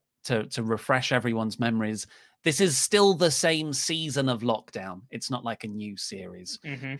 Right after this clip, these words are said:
Speaker 1: Go over to Wrestle League, uh, Patreon to take part in season whatever it is coming up soon.
Speaker 2: Eight.
Speaker 1: Stu.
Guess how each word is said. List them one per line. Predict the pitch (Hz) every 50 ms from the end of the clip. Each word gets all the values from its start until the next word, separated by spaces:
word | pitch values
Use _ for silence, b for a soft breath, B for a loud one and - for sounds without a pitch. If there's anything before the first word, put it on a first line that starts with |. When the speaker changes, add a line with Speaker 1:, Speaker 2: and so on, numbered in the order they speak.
| _ _ -
Speaker 1:
Go | 113
over | 107 98 92
to | - 101
Wrestle | 95 90 - - - 98 92
League, | 92 92 90 90 90 - -
uh, | - 92 90 - -
Patreon | - - - - - - 98 - -
to | - - - - _ _ -
take | 110 - _
part | - 107 107 - -
in | 110 104 104 104 -
season | - - 123 120 123 120 117 113 110
whatever | 113 117 113 117 107 117 113
it | 113
is | 120 120 120 120 - - _
coming | - - 117 113
up | 120 -
soon. | - - 156 185 208 - B B B B B B B B B B B B
Speaker 2:
Eight. | 143 156 175 - - -
Speaker 1:
Stu. | - 247 269 285 262 170 92 90